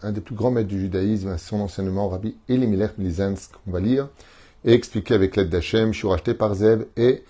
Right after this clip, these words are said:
Léana, si je prononce bien, Sfez. Pour l'élévation de l'âme de Elkana Yehuda ben Isabel Rachel, Sfez, Bezrat Hashem,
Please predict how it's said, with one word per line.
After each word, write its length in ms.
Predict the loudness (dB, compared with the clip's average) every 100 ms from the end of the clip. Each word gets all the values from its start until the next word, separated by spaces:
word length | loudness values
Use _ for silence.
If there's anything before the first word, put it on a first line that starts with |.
| -20 _ -4
Léana, 640 | 4 4 4 0 -2 -4 _
si 140 | -12 -8
je 60 |
prononce 320 | -6 -4 -4
bien, 260 | -2 -4 -4 _
Sfez. 460 | _ 0 0 0 -8 -14 _ -20 -20 -20 -20 -20 -2
Pour 140 | 2
l'élévation 400 | 4 4 4 0
de 120 | 2 4
l'âme 320 | 4 2 2
de 320 | 4 4 2
Elkana 400 | 2 0 2 0
Yehuda 340 | 2 0 2 2
ben 280 | 2 0 0
Isabel 420 | 0 0 2 0
Rachel, 440 | 0 -2 2 2 0
Sfez, 400 | -2 0 0 0
Bezrat 340 | -4 -2 -4
Hashem, 460 | -4 -2 -2 -2